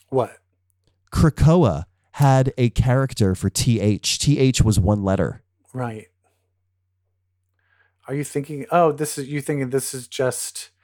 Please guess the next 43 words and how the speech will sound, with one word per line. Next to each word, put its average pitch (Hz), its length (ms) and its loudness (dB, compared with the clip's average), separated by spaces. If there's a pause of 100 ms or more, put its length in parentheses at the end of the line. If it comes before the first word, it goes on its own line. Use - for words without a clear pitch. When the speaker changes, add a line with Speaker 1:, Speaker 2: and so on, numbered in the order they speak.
(300)
Speaker 1:
did 302 160 6
Speaker 2:
I - 20 4
think 349 140 4
it's - 80 2
Speaker 1:
Hick-, 311 80 -2
Speaker 2:
just - 20 4
a 330 80 6
Hickman 262 360 4
thing. 82 280 -2
Speaker 1:
did 196 200 2
Hickman 233 580 0
write 143 500 -2
the 175 100 -4
Krakoan 147 520 -4
alphabet? 190 560 -6 (320)
Did 165 140 -8
he, 160 140 -10
Speaker 2:
Yeah. 302 160 4 (600)
Speaker 1:
he 180 140 -4
took - 240 -4
the 175 100 -4
time 165 300 -4
to 156 60 -8
do 160 180 -8
that 156 180 -4
all 156 160 -4
himself? 156 680 -10 (420)
Speaker 2:
I 151 120 4
mean, 131 120 2
I 127 60 -2
don't 123 100 4
know 113 40 4
if 104 80 2
he 98 120 0 (140)
designed 92 600 0
it, 92 280 2 (2000)
Speaker 1:
No. - 60 2
Speaker 2:
but 131 80 6
he, 135 280 6
he, 139 300 6
he 135 240 6
decided 117 440 2
that 90 220 -2